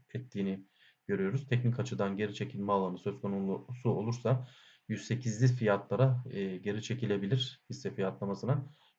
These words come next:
Bu noktaya özellikle dikkat etmekte gerek var. Gerek var. Dediğim gibi, e, bu bölgede yüz onlu seviyelerde zaten M A iki yüz otuz üç var.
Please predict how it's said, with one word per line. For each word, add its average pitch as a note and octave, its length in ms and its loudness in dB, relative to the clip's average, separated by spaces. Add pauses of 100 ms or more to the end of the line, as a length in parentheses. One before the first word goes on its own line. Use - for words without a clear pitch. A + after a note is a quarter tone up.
Bu A2+ 80 2
noktaya G2 380 0
özellikle G2+ 440 -2
dikkat G#2 220 0
etmekte F2+ 400 -4
gerek A2+ 300 2
var. B2 140 8 (580)
Gerek A2 300 0 (340)
var. A#2+ 260 4
Dediğim A2+ 280 4
gibi, G#2 180 2 (180)
e, F#2 280 -4
bu A2 140 -6
bölgede G#2+ 340 0
yüz G#2 200 -2
onlu A2 300 2
seviyelerde G2+ 600 2
zaten B2 460 2 (640)
M G#2+ 160 -2
A - 20 0
iki G2 200 -6
yüz G#2 80 -6
otuz B2 280 -2
üç - 120 -4
var. B2+ 240 8